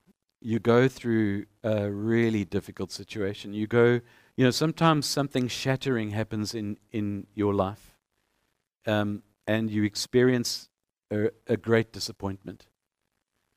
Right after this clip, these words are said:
Or p-, prayers that you've been, things you've been praying about, those prayers have just been unanswered.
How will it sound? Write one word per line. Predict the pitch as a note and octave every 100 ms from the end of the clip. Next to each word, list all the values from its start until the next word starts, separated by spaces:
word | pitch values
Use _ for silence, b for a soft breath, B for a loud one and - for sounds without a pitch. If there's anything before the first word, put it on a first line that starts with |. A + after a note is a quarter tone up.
| _
Or | A#2 A#2 A2+ A2+ A2+ - - _ _ _ - _ _
p-, | - - -
prayers | - D3 C3+
that | A2 A2
you've | A2
been, | A2 G#2+ A2 _ _ _ _ _ _ _ -
things | C#3 B2
you've |
been | A#2 A#2
praying | B2 B2
about, | A2+ A2
those | A2+ G#2
prayers | - B2+ A#2
have | G2+ -
just | - G#2+
been | A#2 G#2+
unanswered. | A#2+ G#2 G#2 G2+ -